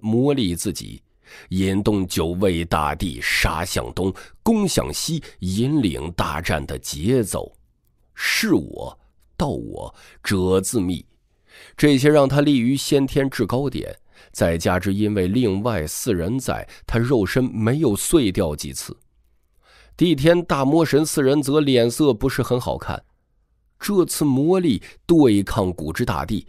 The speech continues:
让他们遭受了难以想象的重创，一个个重伤垂死。在这个过程中，叶凡出手向帝天发动攻击，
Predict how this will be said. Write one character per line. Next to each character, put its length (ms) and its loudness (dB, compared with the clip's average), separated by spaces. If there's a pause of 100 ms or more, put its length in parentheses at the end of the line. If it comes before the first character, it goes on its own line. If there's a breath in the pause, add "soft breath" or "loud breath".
(260 loud breath)
让 300 0
他 140 -6
们 180 -4
遭 320 -2
受 240 -2
了 140 -4
难 240 -4
以 240 -2
想 360 -4
象 240 -2
的 120 -2
重 320 0
创， 320 -4 (380 loud breath)
一 260 0
个 100 6
个 300 2
重 340 0
伤 320 0
垂 540 0
死。 420 -6 (800 soft breath)
在 180 4
这 180 4
个 120 0
过 160 4
程 160 -2
中， 180 0 (220 loud breath)
叶 200 6
凡 200 2
出 200 0
手 280 -4 (180 loud breath)
向 360 -2
帝 280 -2
天 340 0
发 380 -6
动 220 -4
攻 280 -2
击， 280 -4